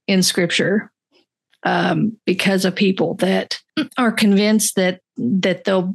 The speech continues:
they'll do these things. They'll cast out demons. It even says in that passage that they'll say, "Lord, Lord, did we not cast out demons in your name? And did we not prophesy in your name?" And for, for, for God to look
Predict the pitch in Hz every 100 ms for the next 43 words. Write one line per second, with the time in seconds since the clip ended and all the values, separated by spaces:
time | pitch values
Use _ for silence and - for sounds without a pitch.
0 | - 220 190 190 175 196 202 185 - 208
1 | 180 170 175 - 170 - 185 185 185 180
2 | 190 190 175 185 202 226 247 277 262 180
3 | 180 165 - 170 175 170 180 - 180 175
4 | 170 170 190 208 214 240 196 180 185 185
5 | - 180 165 180 180 196 226 226 175 -
6 | - - 190 175 170 165 170 185 202 -
7 | 175 185 226 - 185 175 90 - - -
8 | - - - - - - - 208 202 196
9 | 190 - _ - 233 226 220 196 208 220
10 | 220 - 185 190 220